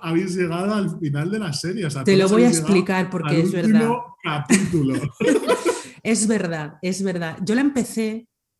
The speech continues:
Speaker 2: por una, porque una amiga me lo dijo. Bueno, yo estaba viendo y me gusta mucho Lily Collins, o sea, Lily Collins me encanta. Y dije, "Bueno, vamos a verla". Yo dije, "Yo tengo un,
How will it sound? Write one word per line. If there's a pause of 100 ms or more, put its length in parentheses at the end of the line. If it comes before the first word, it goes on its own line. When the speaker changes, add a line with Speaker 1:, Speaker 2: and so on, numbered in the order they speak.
(480)
Speaker 2:
por
una,
porque
una
amiga
me
lo
dijo.
Bueno,
yo
estaba
viendo
y
me
gusta
mucho
Lily
Collins,
o
sea,
Lily
Collins
me
encanta. (1120)
Y
dije,
"Bueno,
vamos
a
verla".
Yo
dije,
"Yo
tengo
un,